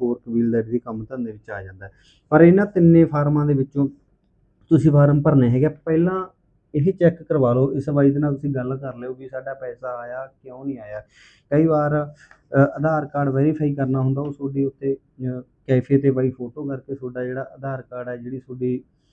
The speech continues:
ਮਤਲਬ ਵੈਰੀਫਾਈ ਹੈਗਾ ਹੈ, ਹੈ ਨਾ, ਉਹਨੂੰ ਨਾਲ ਦੀ ਨਾਲ ਕਰ ਦਿੰਦਾ। ਕਈ ਵਾਰ ਉਸ ਤੋਂ ਬਾਅਦ ਵੀ ਪੈਸਾ ਤੁਹਾਡਾ ਮਿਲ ਜਾਂਦਾ। ਤੇ ਪਿਛਲੀ ਵਾਰ ਮੈਂ ਵੀਡੀਓ ਪਾਈ, ਕਾਫੀ ਕਿਸਾਨ ਭਰਾਵਾਂ ਨੇ ਵੀਡੀਓ ਦੀ ਸਪੋਰਟ, ਵੀਡੀਓ ਦੀ ਸਪੋਰਟ ਦੇ ਨਾਲ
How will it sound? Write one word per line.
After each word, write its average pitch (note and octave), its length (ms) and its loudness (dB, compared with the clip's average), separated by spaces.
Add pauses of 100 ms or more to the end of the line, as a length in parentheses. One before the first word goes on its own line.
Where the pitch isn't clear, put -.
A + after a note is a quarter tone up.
(160)
ਮਤਲਬ B2 280 0
ਵੈਰੀਫਾਈ B2+ 480 0
ਹੈਗਾ A2+ 260 -6
ਹੈ, B2+ 60 -8
ਹੈ - 340 -12
ਨਾ, C#3 120 -2 (300)
ਉਹਨੂੰ G3+ 240 -2
ਨਾਲ D#3+ 220 0
ਦੀ D#3 60 2
ਨਾਲ E3 160 2
ਕਰ D#3+ 180 -2
ਦਿੰਦਾ। D3+ 260 -2
ਕਈ D#3+ 220 -6
ਵਾਰ E3 260 -2 (100)
ਉਸ D3 100 -8
ਤੋਂ D#3 160 -2
ਬਾਅਦ C#3 240 0
ਵੀ D#3+ 100 0
ਪੈਸਾ C3+ 320 -4
ਤੁਹਾਡਾ B2 260 -4
ਮਿਲ G2 220 0
ਜਾਂਦਾ। G2 260 -10 (720)
ਤੇ D3 260 4
ਪਿਛਲੀ D3 340 0
ਵਾਰ D3+ 200 2
ਮੈਂ D#3+ 140 2
ਵੀਡੀਓ D#3 260 2
ਪਾਈ, D#3 180 2
ਕਾਫੀ C#3+ 280 -2
ਕਿਸਾਨ C#3+ 380 -8
ਭਰਾਵਾਂ C#3+ 260 -6
ਨੇ C#3+ 120 -2
ਵੀਡੀਓ C3+ 280 -2
ਦੀ C#3 120 2
ਸਪੋਰਟ, B2+ 380 -2 (140)
ਵੀਡੀਓ B2+ 240 2
ਦੀ C#3 60 4
ਸਪੋਰਟ A#2+ 380 -4
ਦੇ A#2+ 80 -2
ਨਾਲ A#2+ 240 -2